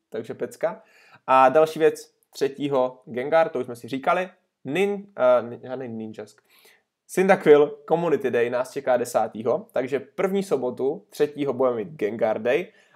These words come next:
a potom budeme mít další sobotu hnedka za týden Cyndaquil Community Day, takže Cyndaquil zase bude shiny, bude tam special move a bude to pecka. Další potom informace, které jsou v novembru, tak, eh, je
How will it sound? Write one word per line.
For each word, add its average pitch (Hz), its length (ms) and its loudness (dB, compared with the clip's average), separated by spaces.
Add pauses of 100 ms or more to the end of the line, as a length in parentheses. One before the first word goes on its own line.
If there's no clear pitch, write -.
(120)
a - 60 -4
potom 180 580 0
budeme 143 380 2
mít 135 200 -4
další 139 300 2
sobotu 131 440 -6
hnedka 127 340 -4
za 127 100 -4
týden 120 580 -4
Cyndaquil 147 640 -4
Community 131 460 -2
Day, 127 200 0
takže 120 240 -8
Cyndaquil 143 500 -2
zase 135 200 -4
bude 120 160 -4
shiny, 160 440 -2 (220)
bude 151 180 8
tam 151 160 4
special 143 360 -4
move 123 280 -4 (140)
a 110 360 -8 (680)
bude 139 140 -6
to 117 100 -10
pecka. - 460 -8 (260)
Další 185 300 4
potom 180 440 -4
informace, 156 760 0
které 143 200 0
jsou 139 400 0
v 127 100 -10
novembru, 123 520 -4
tak, 117 500 -4
eh, 113 380 0
je 107 400 -4